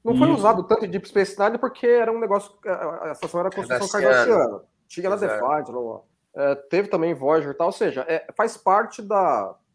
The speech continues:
Speaker 1: tecnologia. É, só que nunca apareceu uma sala tão grande com tanto. Entendeu? É óbvio que o negócio é exagerado, porque passei Lower Decks. Mas,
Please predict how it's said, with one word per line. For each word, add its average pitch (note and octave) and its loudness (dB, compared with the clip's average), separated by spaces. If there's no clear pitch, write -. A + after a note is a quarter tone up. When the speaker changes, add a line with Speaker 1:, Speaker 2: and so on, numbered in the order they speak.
Speaker 1:
tecnologia. F3 -4
É, A#2+ -4
só E3 -16
que A3+ -2
nunca A#3 0
apareceu G#3 4
uma A3+ 2
sala G3+ 0
tão A#3+ 0
grande F#3 0
com A3 -10
tanto. - -6
Entendeu? A#2+ -6
É E3 -2
óbvio G3+ 0
que - -20
o - -20
negócio C3 -6
é E3+ -2
exagerado, F3 0
porque - -20
passei D#3 -6
Lower F3+ -6
Decks. C3 -8
Mas, B2 -6